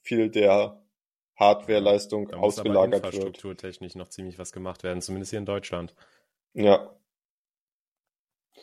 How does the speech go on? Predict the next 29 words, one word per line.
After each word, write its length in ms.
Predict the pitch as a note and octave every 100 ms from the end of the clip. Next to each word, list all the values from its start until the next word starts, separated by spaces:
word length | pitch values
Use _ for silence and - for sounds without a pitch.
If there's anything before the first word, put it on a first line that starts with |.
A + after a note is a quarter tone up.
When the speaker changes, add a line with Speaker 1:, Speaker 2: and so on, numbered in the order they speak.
| _ -
Speaker 1:
Ach, 280 | A#2 -
und 300 | - A#2 A2+ -
um 100 | A2
noch 100 | G#2+
mal 160 | G#2
kurz 200 | - B2+
auf 100 | A#2
das 140 | - A2
Interview 340 | B2 C3+ G#2+
zurückzukommen. 880 | G2+ G#2 F#2+ G#2+ - G2 G#2+ C#3 _ _ _ _ _ _ _ _ _ _ _ _ _ _ _ _ _ _ _ _
Sam 280 | - A#2 G2+
Altman 300 | A2+ A#2+ A2+
hat 160 | A2
auch 260 | G2 G2+ -
angekündigt, 800 | B2+ C#3 - D3+ D3 D3 C#3+ -
dass 340 | G2 - F#2+
wenn 220 | A2 D3
sie 420 | E3 A2+ G2+ G2+ _ _ _ -
dann 160 | G2
jetzt 220 | G2 F#2+ -
bald 240 | G2 F#2+
die 40 |
Nvidia-Chips 760 | G2+ F#2+ G2+ G#2 F#2 G#2+ - -
haben 460 | F#2+ G2 A2+ C#3+ F3+ _ _ _ _
und 200 | G#2+ G2+
ihre 220 | G2 G2
Hardware 320 | F#2+ F#2+ G#2+
verbessert 520 | - G#2 G2+ - G#2 G#2+
haben, 400 | G#2 G#2 C3